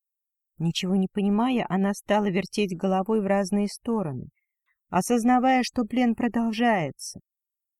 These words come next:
Только в удобных апартаментах парт-кардинала, судя по приятному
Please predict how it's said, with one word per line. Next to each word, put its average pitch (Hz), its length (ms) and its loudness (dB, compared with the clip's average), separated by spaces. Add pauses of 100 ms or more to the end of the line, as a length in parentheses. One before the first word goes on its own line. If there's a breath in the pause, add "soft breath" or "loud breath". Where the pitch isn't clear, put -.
(180)
Только 240 300 0
в 220 80 -2
удобных 208 500 2 (220)
апартаментах 185 960 0 (300)
парт-кардинала, 240 1000 0 (380)
судя 226 380 0
по 208 140 -4
приятному 214 760 -2